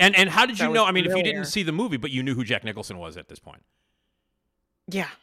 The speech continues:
Speaker 1: Yeah,
Speaker 2: I,
Speaker 1: okay.
Speaker 2: I knew of the movie.
Speaker 1: Yeah, of
Speaker 2: Just
Speaker 1: course.
Speaker 2: 'cause you haven't seen it doesn't mean you don't
Speaker 1: Right,
Speaker 2: know
Speaker 1: no, I
Speaker 2: about
Speaker 1: know.
Speaker 2: it.
Speaker 1: Well, I mean, I was, I had to read the book before I saw, well, no, no, I'd seen the movie beforehand, but I had to read the book in high school, like, the, the Ken Kesey book, which is completely different than the movie, a lot different than the movie. But,
Speaker 2: Yeah.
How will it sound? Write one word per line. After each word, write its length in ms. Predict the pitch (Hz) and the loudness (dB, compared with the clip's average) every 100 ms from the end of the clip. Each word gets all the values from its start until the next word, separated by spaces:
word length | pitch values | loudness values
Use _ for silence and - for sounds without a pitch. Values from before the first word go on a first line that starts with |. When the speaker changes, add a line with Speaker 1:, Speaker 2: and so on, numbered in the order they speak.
| _ _ | _ _
Speaker 1:
Yeah, 220 | 98 120 | -14 -10
Speaker 2:
I, 140 | 180 190 | -10 -10
Speaker 1:
okay. 180 | 135 - | -10 -8
Speaker 2:
I 40 | |
knew 160 | 202 226 | -4 -4
of 120 | 190 | -4
the 80 | 175 | -4
movie. 480 | 180 190 151 131 156 _ _ - | -2 -2 -2 -10 -14 _ _ -6
Speaker 1:
Yeah, 120 | 160 | 2
of 40 | |
Speaker 2:
Just 140 | 277 - | 2 4
Speaker 1:
course. 80 | |
Speaker 2:
'cause 140 | 247 220 | 2 4
you 60 | 220 | 4
haven't 220 | 196 160 | 2 -4
seen 200 | 214 190 | -2 -2
it 120 | 156 | 0
doesn't 260 | 170 165 180 | 0 0 -2
mean 200 | 180 165 | -2 -2
you 80 | 160 | 0
don't 180 | 175 190 | 2 6
Speaker 1:
Right, 200 | 254 208 | 6 6
Speaker 2:
know 100 | 247 | 4
Speaker 1:
no, 40 | |
I 60 | 247 | 4
Speaker 2:
about 40 | |
Speaker 1:
know. 120 | 302 220 | 2 2
Speaker 2:
it. 60 | 190 | 4
Speaker 1:
Well, 140 | 262 | 6
I 80 | 208 | 6
mean, 140 | 247 | 6
I 100 | 226 | 6
was, 200 | 339 269 - | 6 4 4
I 160 | 277 | 6
had 180 | 285 285 | 6 6
to 60 | 196 | 4
read 200 | 175 143 | 2 0
the 60 | 127 | 2
book 520 | 135 - - - - _ | 6 4 2 -8 -20 _
before 320 | 143 - 175 | -4 0 4
I 60 | 139 | 4
saw, 240 | - 131 123 | 4 0 0
well, 140 | 147 | -2
no, 140 | 151 151 | 0 0
no, 160 | 139 | 2
I'd 160 | 117 135 | 2 2
seen 160 | 160 139 | -2 -4
the 60 | |
movie 220 | 120 107 | -4 -4
beforehand, 520 | 101 95 127 123 107 92 | -6 -8 -8 -8 -6 -2
but 100 | 131 | 2
I 80 | |
had 100 | 180 | 2
to 60 | 156 | 0
read 160 | 143 120 | -4 -6
the 60 | |
book 200 | 107 156 | -4 -4
in 60 | 120 | -4
high 140 | 143 | -6
school, 360 | 220 - - 104 | -8 -12 -16 -12
like, 220 | 113 110 - | -6 -6 -6
the, 220 | 117 104 | -6 -6
the 120 | 113 | -6
Ken 180 | - 104 | -6 -6
Kesey 320 | 185 208 98 | -6 -8 -10
book, 220 | - - _ _ _ _ _ _ _ | -12 -20 _ _ _ _ _ _ _
which 140 | 127 - | -8 -8
is 60 | |
completely 360 | - 110 170 110 | -8 -8 -6 -6
different 200 | 92 90 | -8 -12
than 80 | 85 | -14
the 60 | 87 | -12
movie, 280 | 92 64 | -12 -14
a 80 | 85 | -10
lot 180 | 95 - | -4 -4
different 200 | - - - | -6 -20 -20
than 60 | |
the 40 | 69 | -20
movie. 180 | 67 - | -20 -6
But, 160 | - 131 | 2 2
Speaker 2:
Yeah. 240 | 156 139 | 2 -6